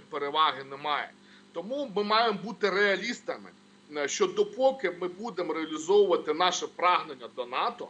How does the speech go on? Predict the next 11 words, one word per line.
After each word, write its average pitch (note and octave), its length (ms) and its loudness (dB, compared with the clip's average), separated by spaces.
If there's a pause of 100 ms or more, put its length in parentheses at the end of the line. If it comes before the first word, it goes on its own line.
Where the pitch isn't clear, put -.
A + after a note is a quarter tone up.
(380)
нам E3+ 340 4
потрібні F#3 760 -12 (180)
воєнні C3 580 -6 (300)
гарантії. C3+ 760 0 (460)
Та, E3+ 340 6 (100)
і F#3 100 -8
не F#3+ 100 -2
такі, F#3 360 -6
як A3 360 2
були, A3+ 460 -8
е, G3 40 -6